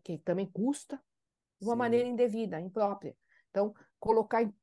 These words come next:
Speaker 1: nas, nas contratações públicas de todos os níveis mediação seria fundamental pra gente, eh, diminuir custos de transação, pra nós, eh,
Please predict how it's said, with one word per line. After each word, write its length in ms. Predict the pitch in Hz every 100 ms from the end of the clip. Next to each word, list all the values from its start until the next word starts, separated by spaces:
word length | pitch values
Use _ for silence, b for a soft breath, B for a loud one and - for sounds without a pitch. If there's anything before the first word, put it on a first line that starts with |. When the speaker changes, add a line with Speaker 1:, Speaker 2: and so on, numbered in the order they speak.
| -
Speaker 1:
nas, 320 | 208 202 -
nas 320 | 208 208 190 -
contratações 720 | 196 185 208 180 - 262 277
públicas 540 | - 226 160 160 160 151
de 160 | 185 -
todos 400 | - 285 330 294
os 160 | 269 226
níveis 360 | 208 165 160
mediação 720 | 175 220 208 185 - 220 214 208 b b _
seria 260 | - 202
fundamental 800 | 208 - 294 311 247 196 202 208
pra 180 | 214 208
gente, 400 | 202 202 208 214 _ B B B -
eh, 140 | 180
diminuir 480 | 160 214 214 196 190
custos 320 | 190 175 180
de 120 | 165 165 -
transação, 840 | 175 160 151 - 196 233 220 226 b b b
pra 220 | - 185
nós, 360 | 185 202 196 180
eh, 320 | - 190 175